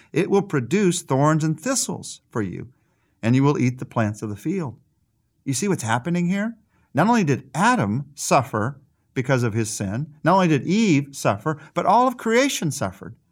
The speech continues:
The ground was cursed. Because Adam had been made responsible for creation, all of creation suffers. Man's sin put thorns on roses,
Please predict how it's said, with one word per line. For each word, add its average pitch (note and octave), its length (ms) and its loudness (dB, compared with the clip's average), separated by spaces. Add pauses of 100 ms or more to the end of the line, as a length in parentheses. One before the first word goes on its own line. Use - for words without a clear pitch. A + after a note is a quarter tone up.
The F#3+ 80 0
ground A#3 400 2
was B2+ 180 -2
cursed. G2+ 340 -6
Because D#3+ 260 2
Adam D#3+ 380 4
had C#3+ 160 2
been C3+ 180 0
made C3+ 200 0
responsible D#3 640 0
for C3+ 120 -10
creation, B2+ 500 -2 (200)
all E3+ 300 4
of E3+ 80 0
creation C#3 760 2 (300)
suffers. - 640 -4 (920)
Man's G#3+ 640 2
sin D3 640 2
put G3+ 320 2 (160)
thorns C3+ 500 2 (120)
on C#3 420 2
roses, D#3 640 0